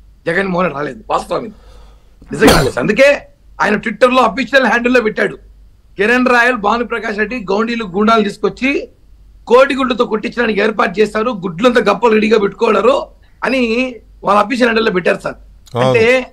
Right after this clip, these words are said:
Speaker 1: అది, ఆ, అంటే వాళ్ళు నిజంగా మేము గుడ్లు కొని మేము చూసేశారా, లేకపోతే మేము గుడ్లు కొన్ని షాప్ ఏమైనా వైసీపీ ఏదో ఆలోచిస్తారు, ఇందాక నేను ఎవరో చెప్పేశారేమో అనేసి. లేకపోతే సార్, జగన్మోహన్ రెడ్డి రావడానికి, రాకపోవడానికి కారణాలు ఏంటే సార్? ఒకటి, తిరుపతిలో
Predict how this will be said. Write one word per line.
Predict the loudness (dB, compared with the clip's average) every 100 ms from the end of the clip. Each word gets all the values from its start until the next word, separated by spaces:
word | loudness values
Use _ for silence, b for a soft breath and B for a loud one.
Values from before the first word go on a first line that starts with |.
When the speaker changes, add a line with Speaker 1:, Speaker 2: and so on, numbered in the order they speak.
| _
Speaker 1:
అది, | -4 -2 -6 -8 -4
ఆ, | -2 -2 -6 -8
అంటే | -4 0
వాళ్ళు | 2 2 2
నిజంగా | 2 2 2
మేము | 2
గుడ్లు | 0 -6 -4
కొని | -2 0
మేము | 0 0 -4
చూసేశారా, | 0 0 0 2 2 2 -4 -20 -20 _ -4
లేకపోతే | 0 0 0
మేము | -4 -4
గుడ్లు | -4 -2
కొన్ని | 0 0 0
షాప్ | 0 0 0
ఏమైనా | 0
వైసీపీ | 0 -4 -6 -6
ఏదో | -2
ఆలోచిస్తారు, | 0 0 0 -4
ఇందాక | -4 -6 -6
నేను | -10 -12 -20 _ -8
ఎవరో | 0 2
చెప్పేశారేమో | 2 2 0 2 0 -2
అనేసి. | -6 -12 -18 -20 -20 -20 -12 -4
లేకపోతే | -4 0 0 4 4 4 0 -6 -20 -20 -20 -6
సార్, | -4
జగన్మోహన్ | -2 0 0 2 2
రెడ్డి | 2 2
రావడానికి, | 0 0 -2 -2
రాకపోవడానికి | -2 -4 -6 -6 -4
కారణాలు | -4 -2 -2
ఏంటే | -2
సార్? | -2 -4
ఒకటి, | -8 -4 -6 -6 -18 -20 _ -20 _ _ 4
తిరుపతిలో | 4 6 2 2 2 0